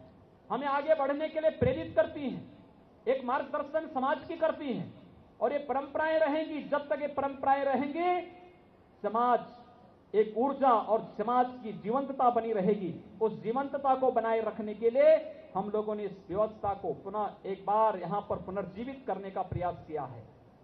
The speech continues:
भाइयों बहनों, उस परंपरा को आगे जोड़ने के लिए आज अयोध्या का समग्र विकास का एक नया खाका तैयार हुआ है।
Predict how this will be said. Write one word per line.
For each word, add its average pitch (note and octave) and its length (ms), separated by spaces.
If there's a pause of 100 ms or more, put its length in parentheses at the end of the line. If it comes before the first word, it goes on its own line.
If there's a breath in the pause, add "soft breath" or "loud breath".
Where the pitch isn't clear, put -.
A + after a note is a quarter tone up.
(140)
भाइयों F#3 240
बहनों, B3+ 380
उस G3 140 (160)
परंपरा B3 420
को A3+ 140
आगे F3+ 220
जोड़ने E3+ 340
के D#3+ 120
लिए D#3 220
आज F3+ 160 (180)
अयोध्या G#3 440
का G#3 160
समग्र A3 440
विकास A3 600
का G3 60
एक F#3+ 200
नया F3+ 180
खाका F3+ 300
तैयार D3 320
हुआ A#2+ 260
है। - 180